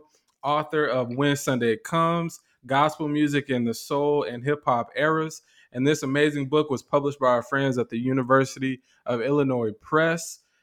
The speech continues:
And so, you know, it, y-, please, y'all, go get this book. Please go get it today and whenever y'all listen to this interview. And if y'all like this podcast episode, please rate us and review us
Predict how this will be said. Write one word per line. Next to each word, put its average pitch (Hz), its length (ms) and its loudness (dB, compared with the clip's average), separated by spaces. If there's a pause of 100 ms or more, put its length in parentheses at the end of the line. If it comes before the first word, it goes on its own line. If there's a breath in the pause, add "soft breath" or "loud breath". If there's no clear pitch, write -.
(160)
And 127 140 0
so, 127 540 0 (440)
you 131 120 -2
know, 113 380 0
it, 123 360 -4
y-, 113 160 -6
please, 208 380 0
y'all, 120 320 0
go 180 240 0
get 151 240 -2
this 127 180 -2
book. 123 440 0 (360 soft breath)
Please 185 240 0
go 131 200 0
get 123 240 0
it 120 160 -2
today 139 640 -2
and 120 180 -6
whenever 127 260 2
y'all 117 300 2
listen 123 280 -2
to 123 120 -4
this 117 160 -8
interview. 143 560 0 (260 loud breath)
And 127 100 -2
if 127 120 -4
y'all 160 180 2
like 160 240 0
this 151 140 -12
podcast 156 680 0
episode, 151 540 0 (260 loud breath)
please 165 320 2
rate 143 280 0
us 147 200 -2
and 131 140 0
review 127 380 0
us 135 220 -2